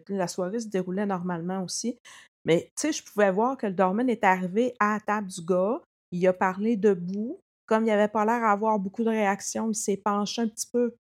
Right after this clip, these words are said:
un petit peu plus vers le visage du gars pour y parler un petit peu plus dans les yeux.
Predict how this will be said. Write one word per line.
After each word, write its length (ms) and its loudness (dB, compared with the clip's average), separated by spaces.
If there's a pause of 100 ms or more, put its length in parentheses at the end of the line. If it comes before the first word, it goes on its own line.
un 100 4
petit 180 -6
peu 120 0
plus 300 -4
vers 140 2
le 80 4
visage 520 2
du 160 -12
gars 200 2
pour 160 -2
y 60 0
parler 320 -2
un 60 -2
petit 160 -8
peu 100 -4
plus 320 -4
dans 220 0
les 420 -2
yeux. 260 2